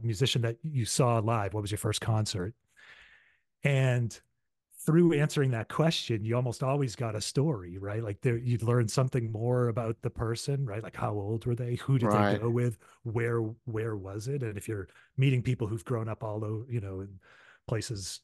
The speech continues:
Speaker 1: all over the world, you'd, you'd learn all kinds of different things. And, um, and then you'd hear about an artist, and it might be so-, an artist that you knew, might be an artist you liked, might be an artist you never heard of, might have been an artist you don't care for,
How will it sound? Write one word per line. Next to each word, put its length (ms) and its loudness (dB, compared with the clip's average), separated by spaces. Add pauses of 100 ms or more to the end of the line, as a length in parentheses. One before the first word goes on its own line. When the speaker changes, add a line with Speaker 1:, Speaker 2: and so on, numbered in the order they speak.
(140)
Speaker 1:
all 160 -6
over 120 -6
the 80 -12
world, 440 2
you'd, 240 -2
you'd 260 0
learn 220 2
all 160 -2
kinds 400 2
of 100 4
different 280 -2
things. 320 0
And, 200 -4 (560)
um, 340 -2 (440)
and 120 4
then 120 6
you'd 120 4
hear 240 4
about 340 6 (320)
an 120 4
artist, 340 -2
and 80 -10
it 20 -6
might 200 -4
be 80 0
so-, 200 2
an 120 4
artist 360 2
that 140 -2
you 160 2
knew, 340 2 (400)
might 200 -4
be 120 -2
an 60 -2
artist 260 0
you 60 2
liked, 280 0
might 200 0
be 100 0
an 60 0
artist 300 -2
you 60 -2
never 220 -4
heard 200 -2
of, 220 -12
might 160 -4
have 60 -4
been 140 0
an 80 2
artist 220 4
you 80 4
don't 240 6
care 220 -4
for, 320 -6